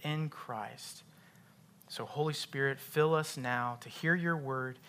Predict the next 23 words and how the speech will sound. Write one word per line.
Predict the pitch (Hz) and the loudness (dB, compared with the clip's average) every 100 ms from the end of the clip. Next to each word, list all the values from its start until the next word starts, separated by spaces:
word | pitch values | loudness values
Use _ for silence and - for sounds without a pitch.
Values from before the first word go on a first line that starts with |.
| - - - - | -20 -20 -14 -2
very | 139 | 0
powerfully | 160 - 151 151 147 - 151 143 139 | 0 4 8 8 6 0 -4 -4 -10
and | 131 | -10
very | 123 139 | -4 -4
clearly | 139 - 135 127 120 107 117 - - - - - | -4 -6 -4 -4 -6 -12 -16 -20 -20 -20 -20 -20
tonight | - 131 123 | -6 0 0
as | 120 | 0
we | 127 127 | -4 -6
view | 120 135 143 | -4 -2 -2
the, | 139 120 - - - - - - | -2 -6 -8 -20 -20 -20 -16 -10
the | |
death | 120 120 143 147 | -4 4 4 4
of | 143 | 0
Jesus | 120 135 131 131 139 | -2 -4 -4 -2 0
on | 139 | 0
the | 135 | -2
cross | - - 107 104 - - - - - - - | -6 -6 -6 -8 -12 -14 -16 -20 -20 -20 -12
and | 127 | -12
hear | 107 143 147 143 - - | -4 0 2 0 -6 -2
his | 156 151 | -2 0
words | 127 131 127 120 - - - - - - - | -4 -4 -4 -6 -10 -12 -20 -20 -20 -18 -2
uttered, | 127 117 101 - - - - | 0 0 -8 -18 -20 -20 -20
uh, | - | -16